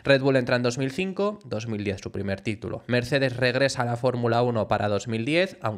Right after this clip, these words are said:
como os digo, antes había sido Brown G P, que era exactamente lo mismo, y antes Honda, y después, en el dos mil catorce,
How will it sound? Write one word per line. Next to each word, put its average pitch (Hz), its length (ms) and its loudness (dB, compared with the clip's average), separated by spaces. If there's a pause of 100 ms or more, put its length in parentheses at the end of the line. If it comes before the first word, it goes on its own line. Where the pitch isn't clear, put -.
(120)
como 98 200 -2
os 95 80 -4
digo, 107 240 0
antes 104 280 -2
había 107 180 -2
sido 107 260 -2
Brown 113 260 4
G 110 160 -2
P, 113 260 2
que - 80 -2
era 98 100 2
exactamente 101 600 -2
lo 98 120 -2
mismo, 107 400 -2
y 95 100 0
antes 98 400 -2
Honda, 120 400 2 (400)
y 165 220 4
después, 139 580 0 (120)
en 117 200 0
el 113 60 2
dos 107 180 -2
mil 120 140 -2
catorce, 120 560 0